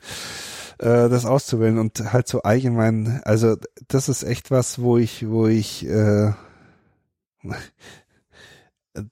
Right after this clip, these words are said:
Elon Musk verfluche, dass er da, äh,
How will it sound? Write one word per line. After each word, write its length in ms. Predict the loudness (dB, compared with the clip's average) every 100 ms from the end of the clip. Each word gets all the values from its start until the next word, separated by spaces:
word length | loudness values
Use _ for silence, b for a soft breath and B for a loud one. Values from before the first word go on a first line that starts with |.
| -18 -6
Elon 320 | 0 2 2
Musk 300 | 0 -2 -2
verfluche, 720 | -2 -2 0 0 2 2 2
dass 200 | 2 0
er 60 | 0
da, 400 | 2 2 2 0
äh, 560 | 0 2 2 0 -2